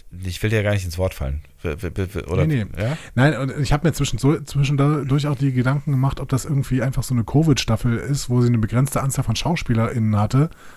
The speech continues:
Speaker 2: hatten, die dann einfach immer welche Ro-, immer neue Rollen spielen mussten.
Speaker 1: Mhm.
Speaker 2: Aber, ähm, auch das sa-, soll uns, glaub ich, irgendwas über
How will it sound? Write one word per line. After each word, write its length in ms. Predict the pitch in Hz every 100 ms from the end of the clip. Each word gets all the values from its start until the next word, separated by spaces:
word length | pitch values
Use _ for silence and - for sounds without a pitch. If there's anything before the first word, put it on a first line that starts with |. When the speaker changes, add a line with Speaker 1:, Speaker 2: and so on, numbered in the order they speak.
| -
Speaker 2:
hatten, 380 | - 120 139 147 - - - - -
die 60 | 123
dann 160 | 135
einfach 240 | 139 - -
immer 200 | 139 131
welche 240 | 135 131
Ro-, 280 | 117 - 147
immer 240 | - 135
neue 160 | 131 123
Rollen 260 | 131 190 139
spielen 260 | - 104
mussten. 400 | 98 95 - 90 - - - - -
Speaker 1:
Mhm. 340 | 90 85 80 87
Speaker 2:
Aber, 380 | 117 117 117 131
ähm, 400 | 113 113 107 98 - - - - -
auch 160 | 117 -
das 280 | 135 - -
sa-, 220 | 127 160
soll 220 | 117 120 131
uns, 180 | 139
glaub 160 | 131 120
ich, 120 | -
irgendwas 500 | 127 135 139 - 120
über 320 | - 117 117